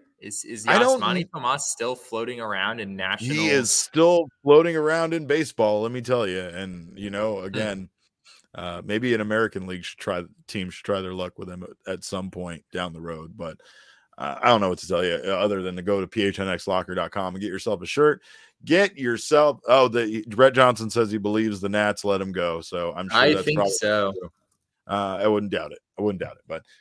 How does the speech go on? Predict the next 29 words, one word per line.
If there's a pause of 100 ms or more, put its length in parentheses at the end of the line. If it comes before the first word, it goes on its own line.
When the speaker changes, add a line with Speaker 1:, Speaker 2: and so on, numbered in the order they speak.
(140)
Speaker 2:
go
get
yourself
a
t-shirt
over
at
P
H
N
X
locker
dot
com.
I'm
telling
you,
they're
the
king
of
soft
style. (260)
You
will
enjoy
them
very
much.